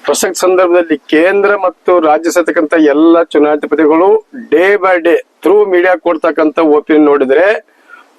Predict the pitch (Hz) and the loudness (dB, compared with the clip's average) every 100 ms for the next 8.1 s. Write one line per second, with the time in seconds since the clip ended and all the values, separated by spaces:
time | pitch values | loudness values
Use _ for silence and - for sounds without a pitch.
0 | _ _ _ 143 156 160 156 147 143 143 | _ _ _ -2 0 2 0 0 -2 0
1 | 160 175 175 151 147 147 135 139 - 156 | 0 0 0 0 0 0 2 0 0 0
2 | 143 139 135 127 123 123 120 113 107 _ | 0 0 0 -2 -2 -4 0 0 -2 _
3 | _ 135 143 139 127 131 127 110 - _ | _ -4 0 -2 0 -2 -2 -4 -6 _
4 | _ _ - - - - - 127 151 175 | _ _ -20 -20 -20 -10 -2 0 0 2
5 | 214 202 208 190 180 180 165 151 151 185 | 0 0 0 0 0 0 0 0 0 0
6 | 226 _ _ _ _ _ _ _ _ _ | -2 _ _ _ _ _ _ _ _ _
7 | _ _ _ _ - 165 190 214 214 202 | _ _ _ _ 0 2 2 2 2 2
8 | 196 | 0